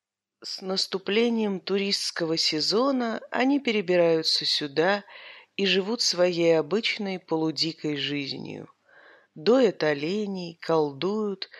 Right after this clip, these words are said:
и продают туристам ножи с рукояткой из оленьего рога, лопарские чувики, вышивки и северных собак. Живут лопари, насколько мне известно,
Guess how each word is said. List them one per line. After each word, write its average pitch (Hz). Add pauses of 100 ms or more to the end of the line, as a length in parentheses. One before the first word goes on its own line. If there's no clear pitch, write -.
(320)
и 190
продают 190
туристам 196
ножи 156
с -
рукояткой 165
из 156
оленьего 147
рога, 135 (460)
лопарские 180
чувики, 147
вышивки 151 (380)
и 165
северных 202
собак. 127 (880)
Живут 190
лопари, 233
насколько 208
мне 190
известно, 170